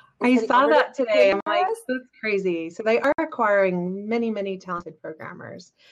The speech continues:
Speaker 1: And I'll say I'm not as geeky as I'd like to be to know that kind of data. But anytime you wanna know what's the most latest article published about Pinterest,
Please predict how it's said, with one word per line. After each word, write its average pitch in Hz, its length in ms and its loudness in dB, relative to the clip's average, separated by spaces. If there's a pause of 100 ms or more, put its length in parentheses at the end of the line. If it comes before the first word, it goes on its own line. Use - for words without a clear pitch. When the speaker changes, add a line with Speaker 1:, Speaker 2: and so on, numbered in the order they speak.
(160)
Speaker 1:
And 202 160 2
I'll 214 200 2
say 220 200 4
I'm 190 80 4
not 185 240 2
as 196 140 2
geeky 202 360 -4
as 190 100 2
I'd 180 180 2
like 175 240 0
to - 120 -12
be 247 160 4
to 208 120 0
know 185 320 4
that 214 240 0
kind 202 180 -4
of 190 140 -6
data. 180 480 -2 (260)
But - 220 0
anytime 254 540 4
you 226 120 6
wanna 202 240 0
know 190 300 2
what's 185 500 -2
the 196 60 -6
most 190 280 -4
latest 190 800 -2
article 196 380 -2
published 190 400 -10
about 196 320 -8
Pinterest, 220 500 -10